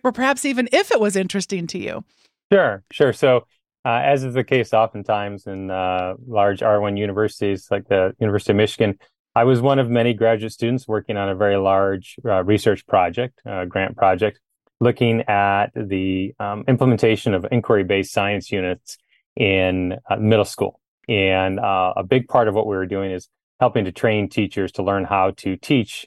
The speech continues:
Speaker 2: in an inquiry approach. And so my background in video production, I have an undergraduate degree in telecommunications 'cause in a long time, long, long ago, I thought I wanted to go into television production. And so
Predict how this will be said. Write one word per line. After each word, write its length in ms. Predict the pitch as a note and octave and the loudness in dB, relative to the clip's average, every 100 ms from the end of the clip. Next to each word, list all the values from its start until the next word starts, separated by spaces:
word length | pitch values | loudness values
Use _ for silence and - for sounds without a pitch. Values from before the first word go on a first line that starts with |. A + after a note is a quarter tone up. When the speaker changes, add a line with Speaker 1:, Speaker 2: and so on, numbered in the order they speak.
| - | -6
Speaker 2:
in 200 | G#2 F#2+ | -2 0
an 200 | F#2 F#2+ | -2 -2
inquiry 480 | A2+ G2+ - G2 F#2+ | -2 -2 2 2 2
approach. 640 | F2+ - A2+ F2+ - - - _ _ _ _ | 0 2 2 2 -2 -16 -18 _ _ _ _
And 240 | B2 A2+ G#2 | 0 0 2
so 420 | A#2 G#2 G2 F#2+ _ _ _ _ _ | 2 4 2 -4 _ _ _ _ _
my 160 | B2+ C3+ | 0 4
background 480 | D3 C3+ C3 A#2 G#2+ | 6 4 2 0 -2
in 120 | G2+ | -2
video 240 | C3 C3 | 0 2
production, 460 | A2 G2+ F#2+ - G2 | 0 -2 -2 -4 -8
I 120 | F#2 | -6
have 340 | F#2 - F#2 F2 | -6 -8 -10 -8
an 140 | F#2 F#2 | -6 -2
undergraduate 560 | A#2+ A#2+ G#2 F#2+ G2 | 0 4 4 2 0
degree 400 | F2 F2+ F#2 F2+ | -4 -4 -2 -2
in 100 | G2 | -4
telecommunications 960 | F2 G#2 F#2 G2+ F#2 F2+ G2+ F2 F2 - | 0 0 0 -2 -6 -2 -2 -2 -8 -8
'cause 240 | - E2 _ _ _ - | -6 -8 _ _ _ -6
in 140 | G#2+ | -2
a 80 | G2 | 2
long 240 | G2+ G2+ - | 2 2 0
time, 260 | - B2+ A#2+ | -2 0 2
long, 440 | A#2 A2 G2+ G#2 - | 2 2 -2 -8 0
long 240 | A#2 A#2 | 2 2
ago, 460 | G#2 F#2+ F2+ F#2 G2+ | 0 0 2 0 0
I 200 | G2+ F#2+ | -2 -2
thought 240 | - F#2 | -2 -2
I 60 | F#2+ | -2
wanted 180 | F#2+ F#2+ | -6 -8
to 80 | |
go 120 | F#2 F#2+ | -8 -8
into 140 | F#2 | -6
television 500 | - G2 F#2 F2+ G2+ | 0 2 2 -2 -2
production. 580 | G2 G#2 G2+ - F2+ F2+ | 0 2 0 -2 -14 -10
And 160 | A2+ G2 | -8 -4
so 340 | A2+ G2 F#2+ | 0 2 2